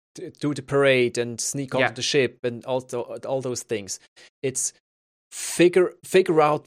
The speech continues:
Speaker 1: what, what is going on here. Because Aloy,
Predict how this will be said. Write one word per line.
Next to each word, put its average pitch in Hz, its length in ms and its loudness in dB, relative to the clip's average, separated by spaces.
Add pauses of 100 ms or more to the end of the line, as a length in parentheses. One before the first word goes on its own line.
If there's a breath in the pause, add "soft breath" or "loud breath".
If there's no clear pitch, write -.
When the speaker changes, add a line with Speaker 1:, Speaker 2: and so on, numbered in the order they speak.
(120)
Speaker 1:
what, 147 400 -2 (1040)
what 208 140 -2
is - 120 0
going 160 320 2
on 135 220 2
here. 82 280 -6 (240)
Because 120 400 -4
Aloy, 131 360 0